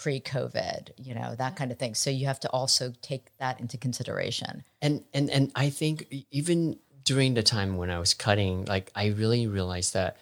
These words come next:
Speaker 2: people don't have to come in every six months or every m-, month to get the haircut.
Speaker 1: Mm-hmm.
Speaker 2: They usually, the haircut should last about, like, maybe two months to six months.
Speaker 1: Yeah.
Speaker 2: So maybe this is a,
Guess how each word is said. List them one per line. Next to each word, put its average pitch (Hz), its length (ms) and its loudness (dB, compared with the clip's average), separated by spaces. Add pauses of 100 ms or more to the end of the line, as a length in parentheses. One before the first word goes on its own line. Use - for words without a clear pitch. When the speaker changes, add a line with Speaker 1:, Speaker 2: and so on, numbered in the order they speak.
(540)
Speaker 2:
people 127 300 -2
don't 120 200 -2
have 113 160 0
to - 80 -4
come 104 240 2
in 95 240 0
every 101 220 0
six - 320 4
months 92 220 0
or - 80 -2
every 101 200 2
m-, 107 240 2
month 104 360 0
to 104 100 -2
get 98 140 -2
the 87 80 -4
haircut. 85 480 -6
Speaker 1:
Mm-hmm. 139 220 -12 (340)
Speaker 2:
They 110 80 2
usually, 110 800 2 (360)
the 113 200 -2
haircut 131 400 2
should 104 180 2
last 98 300 0
about, - 200 -4
like, 92 220 -6
maybe 98 400 -12
two 104 540 2
months 98 520 6 (180)
to 101 100 -4
six - 340 4
months. - 320 -12
Speaker 1:
Yeah. 135 220 6 (480)
Speaker 2:
So 101 480 8
maybe 101 400 4
this 104 240 6
is 92 200 -2
a, 85 80 -4